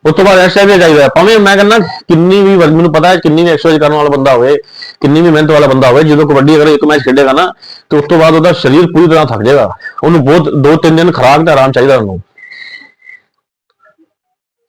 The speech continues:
ਤੇ ਇਹਨਾਂ ਨੂੰ ਵੀ ਬਈ ਸੋਚਣਾ ਚਾਹੀਦਾ ਹੈ, ਕਿਉਂਕਿ ਇਸੇ, ਇਹ ਸਭ ਕੜੀਆਂ ਜੁੜੀਆਂ ਹੋਈਆਂ ਇੱਕ ਨਾ ਇੱਕ ਨਾਲ। ਕਿਉਂ ਹੋਇਆ? ਕਿਉਂਕਿ ਚਾਹੁੰਦਾ ਕੋਈ ਨਹੀਂ ਸੀ,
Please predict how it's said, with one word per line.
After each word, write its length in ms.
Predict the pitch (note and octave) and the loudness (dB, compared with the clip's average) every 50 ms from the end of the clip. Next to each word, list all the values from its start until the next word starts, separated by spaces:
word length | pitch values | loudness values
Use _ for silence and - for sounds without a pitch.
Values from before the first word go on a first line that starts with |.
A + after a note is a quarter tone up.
| _ _ _ _ _ _ A#4 - _ _ _ _ _ _ _ _ | _ _ _ _ _ _ _ -20 _ _ _ _ _ _ _ _
ਤੇ 100 | E3 F3 | -6 -4
ਇਹਨਾਂ 300 | - E3+ E3 F#3 F#3+ G3 | -4 -2 0 0 0 0
ਨੂੰ 100 | G3 G3 | 2 2
ਵੀ 80 | G3+ | 2
ਬਈ 120 | F#3+ F#3+ G3 | 2 2 2
ਸੋਚਣਾ 280 | - E3+ E3 F3 F#3 | 0 0 0 0 0
ਚਾਹੀਦਾ 240 | F3 F3 F3 E3+ F3 | 0 2 2 2 2
ਹੈ, 140 | F3+ F3 E3 | 2 2 2
ਕਿਉਂਕਿ 400 | - - - D#3+ D3+ D#3+ G3+ G#3 | 0 0 -2 -2 0 2 2 0
ਇਸੇ, 360 | - - G#3 G#3+ - C4+ C4 B3+ | 0 0 0 0 2 2 2 2
ਇਹ 560 | B3+ - - - G3+ A3+ B3+ C4 C4+ B3 - - - - | 0 -2 -2 -2 0 2 2 2 2 0 0 -4 -6 -10
ਸਭ 360 | - - A#3+ C4 C4 B3+ - - - | -6 -2 0 0 0 0 -4 -4 -4
ਕੜੀਆਂ 260 | - G3 A3 B3+ B3+ | 0 0 2 2 2
ਜੁੜੀਆਂ 260 | G#3+ G#3 G#3+ A#3 A#3+ G#3+ | 2 2 2 2 2 2
ਹੋਈਆਂ 140 | G3+ A3 | 2 2
ਇੱਕ 180 | A#3+ A#3 G#3+ A#3+ | 0 0 0 0
ਨਾ 100 | A3+ A#3 | 0 0
ਇੱਕ 100 | A3 A3+ | 2 2
ਨਾਲ। 260 | A#3 A3+ A#3 A#3 G#3+ | 2 2 2 0 0
ਕਿਉਂ 220 | - A#3 A3+ A#3 A3+ | 2 2 2 2 4
ਹੋਇਆ? 260 | F3+ E3 D#3 C#3+ - - - - - - - _ _ - | 2 2 2 0 0 -4 -8 -16 -20 -20 -20 _ _ -4
ਕਿਉਂਕਿ 300 | G3+ G#3+ A3+ C#4 D4 B3 | -2 0 0 0 0 0
ਚਾਹੁੰਦਾ 360 | - - G3+ G#3+ A3+ B3+ A#3 | 0 0 0 0 2 0 2
ਕੋਈ 200 | G#3+ G#3 G3+ G3+ | 2 2 2 2
ਨਹੀਂ 140 | F#3 E3 C3 | 2 0 0
ਸੀ, 220 | A#2+ G2+ E2 | -2 -4 -6